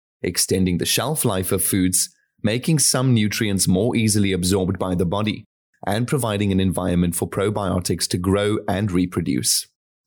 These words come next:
Fermentation is a natural process that converts sugars into products that can be useful to humans.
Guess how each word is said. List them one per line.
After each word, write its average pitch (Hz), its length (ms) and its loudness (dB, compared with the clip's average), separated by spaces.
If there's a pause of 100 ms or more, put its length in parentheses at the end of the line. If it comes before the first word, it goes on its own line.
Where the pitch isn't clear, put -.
(100)
Fermentation 131 720 0
is 95 100 2
a 101 60 2
natural 92 500 0
process 90 640 0
that - 220 -4
converts 87 400 0
sugars 101 500 0
into 92 260 0
products 101 500 -4
that 113 140 -2
can 95 140 -2
be 90 80 2
useful 90 540 0
to - 120 -4
humans. 98 540 0